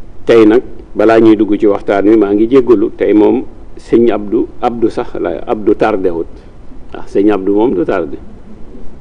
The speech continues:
Tey Abdou tardé wut, tey maa tardé. Waaye tardé bi dama ne woon ci itte boo xam ne yéen ñëpp, bu ma leen ko waxoon, ngeen wuutu ma ca. Waaye mënoon naa teel a yegg si nag, wax dëgg Yàlla, ndax, eh, une heure et demie sax waroon na ma fi fekk.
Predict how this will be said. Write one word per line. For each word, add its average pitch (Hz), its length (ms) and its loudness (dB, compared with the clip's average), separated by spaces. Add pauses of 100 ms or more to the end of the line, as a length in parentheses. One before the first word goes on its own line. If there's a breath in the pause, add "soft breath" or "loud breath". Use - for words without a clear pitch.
(300)
Tey 110 180 4
Abdou 113 240 4
tardé 113 360 2
wut, 110 280 4
tey 110 200 4
maa 104 260 4
tardé. 98 440 0 (880 loud breath)
Waaye 113 200 2
tardé 127 320 2
bi 117 200 0
dama 123 260 0
ne 120 120 2
woon 117 240 2
ci - 160 -4
itte - 200 -2
boo 117 180 4
xam 107 160 0
ne 110 80 4
yéen 113 200 6
ñëpp, 135 160 4
bu 143 80 -4
ma 131 120 2
leen 113 180 4
ko 113 120 2
waxoon, 101 260 2
ngeen 107 180 2
wuutu 117 280 2
ma 92 120 -2
ca. 90 140 -12 (1000)
Waaye 104 200 0
mënoon 113 300 6
naa 104 160 2
teel 98 260 0
a 92 40 0
yegg 92 180 2
si 87 120 -6
nag, 82 160 -2
wax 95 180 -4
dëgg 98 160 -2
Yàlla, 90 320 0 (380)
ndax, - 200 -6 (960 soft breath)
eh, 92 320 -2
une 127 120 4
heure 120 140 8
et 117 60 6
demie 101 240 4
sax 107 140 -2
waroon 104 300 2
na 95 80 2
ma 90 120 0
fi 85 140 -8
fekk. - 200 -8